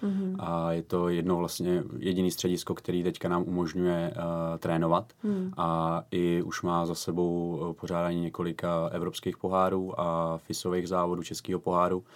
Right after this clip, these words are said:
Speaker 2: Takže tam si myslím, že, že díky, díky tady tomu středisku tak jsme schopni něco natrénovat i v těch našich podmínkách,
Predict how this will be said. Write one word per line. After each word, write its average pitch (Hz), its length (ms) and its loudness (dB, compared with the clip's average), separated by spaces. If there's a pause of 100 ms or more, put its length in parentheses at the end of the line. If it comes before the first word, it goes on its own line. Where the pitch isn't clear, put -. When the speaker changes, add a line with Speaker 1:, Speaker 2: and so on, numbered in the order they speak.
(320)
Speaker 2:
Takže 85 720 -2
tam 87 140 -4
si - 140 -4
myslím, 87 400 0
že, 85 460 0
že 85 360 -4
díky, 85 580 -2
díky 82 260 -6
tady 85 140 -2
tomu 87 140 -4
středisku 85 560 -6
tak 85 420 -2
jsme 92 160 -4
schopni 90 560 2
něco 92 280 2
natrénovat 90 580 2
i 95 120 0
v - 80 -14
těch 85 180 0
našich 85 280 -2
podmínkách, 95 560 2